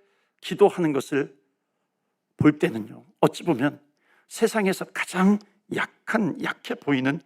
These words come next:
일을 하는 겁니다. 그런데 가장 약해 보이는 일을 하는 그 시간이요, 그 타임, 그 순간이 하나님께서 우리의 인생을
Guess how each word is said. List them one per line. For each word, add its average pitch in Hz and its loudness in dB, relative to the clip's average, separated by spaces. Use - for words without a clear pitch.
일을 139 2
하는 156 -2
겁니다. 120 -12
그런데 196 6
가장 190 2
약해 156 4
보이는 190 2
일을 185 4
하는 156 2
그 240 2
시간이요, 143 -6
그 - -2
타임, 175 2
그 254 4
순간이 156 0
하나님께서 277 4
우리의 226 4
인생을 214 4